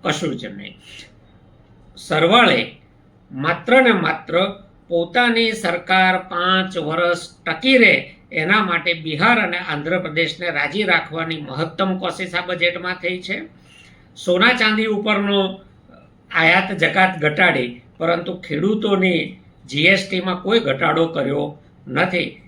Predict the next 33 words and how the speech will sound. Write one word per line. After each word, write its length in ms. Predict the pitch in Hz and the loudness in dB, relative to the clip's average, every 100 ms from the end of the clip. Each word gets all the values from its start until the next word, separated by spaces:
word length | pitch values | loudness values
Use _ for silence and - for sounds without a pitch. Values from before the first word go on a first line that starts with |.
| - | -6
એકંદરે 680 | 165 226 220 165 151 180 - | 0 2 2 2 2 -2 0
આ 120 | 180 | 0
બજેટ 760 | 185 160 151 151 - - - 143 | 2 2 2 -2 -4 -14 -12 -6
ના 120 | 147 | -4
તો 140 | 170 | -2
યુવાનો 460 | 151 139 151 160 175 | -4 -4 -2 -2 -2
માટે 340 | 170 170 180 | -2 0 -2
છે, 220 | - 185 | -2 -4
ના 140 | 185 151 | -4 -6
ખેડૂતો 480 | - 135 160 170 170 | -6 -6 -4 -4 -4
માટે 380 | 165 165 175 | -4 -4 -8
છે, 260 | 170 185 180 | -4 -4 -4
ના 120 | 156 | -6
મહિલાઓ 540 | 135 127 131 165 185 175 | -8 -6 0 2 4 2
માટે 440 | 143 131 131 127 | -2 -2 -2 -2
છે, 300 | 127 127 - - - - | -4 -6 -8 -20 -20 -12
મધ્યમ 460 | 135 147 143 202 202 | -2 -2 2 2 4
વર્ગ 200 | 185 170 | 4 4
માટે 500 | 165 160 156 156 - - - | 2 0 0 -4 -6 -12 -8
આમાં 320 | 139 160 - | -4 -6 -6
કશું 360 | 127 - 233 | -6 0 2
જ 80 | 208 | 4
નથી. 540 | 175 139 131 120 117 - - - | 2 0 -4 -10 -12 -16 -20 -18
સાવ 640 | - 165 202 214 214 170 | -2 2 4 4 0 -2
નિષ્ફળ, 720 | 135 156 156 - 196 202 131 - - _ 139 | 0 0 0 -2 0 2 0 -4 -18 _ -8
લાચાર 680 | 135 151 165 208 220 214 180 | -2 0 0 4 4 4 0
બજેટ 720 | 151 160 196 131 - - - | 0 4 4 2 -4 -18 -4
નાણામંત્રીએ 720 | 147 170 165 156 151 156 175 | 0 2 0 -2 -8 -6 -2
આજે 580 | 196 143 135 180 120 - - _ | -2 -2 0 0 0 -4 -18 _
સંસદમાં 600 | - 151 151 151 160 196 | -6 -4 -4 -4 -2 0
રજૂ 300 | 170 147 147 | 0 0 -4
કર્યું 360 | - 117 107 110 | -4 -6 -6 -8
છે. 220 | - - | -12 -18